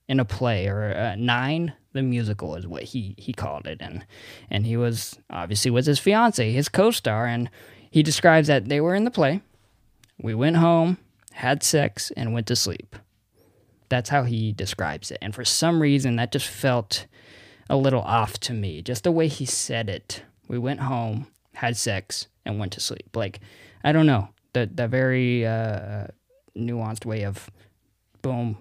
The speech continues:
boom, boom. It's like, <sighs> just a little weird, you know? Something didn't fit right for me. And you guys can hear this,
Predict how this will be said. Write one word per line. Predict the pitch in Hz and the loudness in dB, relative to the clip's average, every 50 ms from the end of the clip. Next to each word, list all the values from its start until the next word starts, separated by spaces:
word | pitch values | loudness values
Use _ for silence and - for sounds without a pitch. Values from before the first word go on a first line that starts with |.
| _ - | _ -8
boom, | - 127 123 113 95 95 92 - - | -6 -4 -4 -4 -4 -8 -10 -10 -4
boom. | - 143 139 127 110 101 95 85 95 - 101 | -2 0 0 0 0 -2 -2 -4 -6 -8 -8
It's | 101 - | -8 -6
like, | 113 101 95 - - - _ - _ _ _ - _ _ _ _ _ _ _ _ _ _ _ _ _ _ - | -6 -6 -6 -8 -14 -20 _ -20 _ _ _ -20 _ _ _ _ _ _ _ _ _ _ _ _ _ _ 2
<sighs> | - 185 180 160 - - - | 4 4 4 4 2 -2 -6
just | - 196 - 160 | -6 -6 -2 0
a | |
little | 160 170 160 147 131 | 2 4 4 4 4
weird, | 139 160 156 139 113 - | 6 6 6 4 2 2
you | 123 131 | 2 2
know? | 135 135 143 139 - | 2 2 2 0 -2
Something | - - 165 185 175 160 147 | -2 -2 0 2 4 4 4
didn't | 151 143 139 - - | 6 4 4 2 -2
fit | - - 160 135 95 - - | -4 -2 -2 -2 -2 -4 -6
right | - 127 127 113 - _ _ _ _ | -4 -4 -4 -4 -6 _ _ _ _
for | - - 143 120 | -10 -8 -4 -2
me. | 117 120 120 110 104 95 95 98 120 - _ - | -2 0 0 0 -2 -2 -4 -6 -8 -10 _ 0
And | 131 135 | 2 2
you | 151 | 4
guys | 160 165 147 | 4 4 2
can | - 147 131 127 | 2 0 0 2
hear | 127 135 131 123 | 2 2 2 2
this, | 120 120 110 - - - - | 2 0 0 0 -2 -4 -6